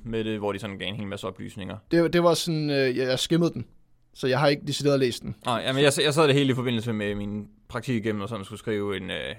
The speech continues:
Speaker 1: en nyhed om det. Men, øh, good news! Øh, H B O Max bliver tyve kroner billigere end H B O Nordic, og der kommer mere indhold, så kun nioghalvfjerds kroner om måneden.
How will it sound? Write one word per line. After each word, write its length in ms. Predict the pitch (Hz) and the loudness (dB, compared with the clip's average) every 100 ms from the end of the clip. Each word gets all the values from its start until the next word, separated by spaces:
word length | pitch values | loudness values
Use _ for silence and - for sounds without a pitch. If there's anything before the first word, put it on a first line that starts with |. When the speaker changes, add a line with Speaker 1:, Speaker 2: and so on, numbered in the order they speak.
| - | -10
Speaker 1:
en 80 | 113 | -6
nyhed 140 | 113 | -2
om 240 | 107 98 101 | -2 -2 -4
det. 120 | 92 | -6
Men, 220 | 107 110 | -4 -2
øh, 640 | 110 110 110 110 110 110 107 _ _ - | 2 2 4 4 2 0 -2 _ _ 0
good 200 | 240 220 | 2 4
news! 720 | 208 302 277 117 - - - _ _ _ - - _ _ | 6 6 4 2 -2 -12 -14 _ _ _ -20 -20 _ _
Øh, 240 | 131 135 135 | 2 4 4
H 60 | |
B 20 | |
O 180 | 151 151 | 2 0
Max 340 | 160 196 - - - | 0 -2 -4 -14 -4
bliver 300 | 160 147 127 - - _ - | 2 2 2 -4 -18 _ -4
tyve 180 | 214 208 | -2 0
kroner 220 | 202 196 | 0 0
billigere 580 | 220 226 208 113 104 113 - | 0 2 4 4 4 0 -4
end 180 | 131 120 | -4 -2
H 60 | |
B 160 | 127 117 | 0 0
O 160 | 117 120 | 0 0
Nordic, 360 | 151 185 165 | 0 0 -2
og 80 | 113 | -2
der 60 | 110 | -2
kommer 240 | 127 113 | -2 -2
mere 380 | 120 143 151 135 - _ - | 0 0 0 -2 -8 _ -4
indhold, 400 | 175 170 131 107 | -2 2 2 0
så 140 | - | -4
kun 320 | 131 156 160 - - | -4 -4 -4 -10 -8
nioghalvfjerds 680 | 175 190 147 156 151 - - - | -2 0 0 0 0 -2 -16 -10
kroner 260 | 165 165 | -4 -2
om 160 | 165 110 | -2 -2
måneden. 440 | 139 208 220 185 | 0 0 0 -4